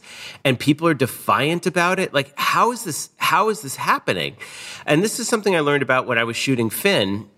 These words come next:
And, uh, I went to one outside Boston where I grew up. I didn't know this was going on. And the thing is, thirty years ago, it wasn't a problem.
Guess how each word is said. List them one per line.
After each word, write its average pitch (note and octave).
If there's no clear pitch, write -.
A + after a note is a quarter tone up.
And, B2+
uh, A#2
I A#2
went C3+
to D3
one B2+
outside B2
Boston A#2
where A#2+
I B2
grew B2
up. E3+
I A3
didn't B3
know A2
this F#2
was F#2
going A2
on. D#3
And F3
the F#3
thing B3+
is, G#3
thirty B3
years A3+
ago, E3
it F#3+
wasn't G3
a F#2+
problem. E3+